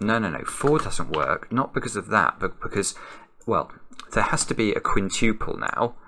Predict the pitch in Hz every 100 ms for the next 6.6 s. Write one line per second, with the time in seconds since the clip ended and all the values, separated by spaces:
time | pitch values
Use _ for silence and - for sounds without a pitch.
0 | - 95 92 - 92 85 - - 95 90
1 | 82 85 92 87 87 85 80 80 - 123
2 | 87 73 - - 123 147 151 120 - 110
3 | 110 101 92 - 117 - - 76 - -
4 | 76 - 76 - - 127 - - - -
5 | - 120 104 123 180 110 - - 50 50
6 | - - - 50 50 -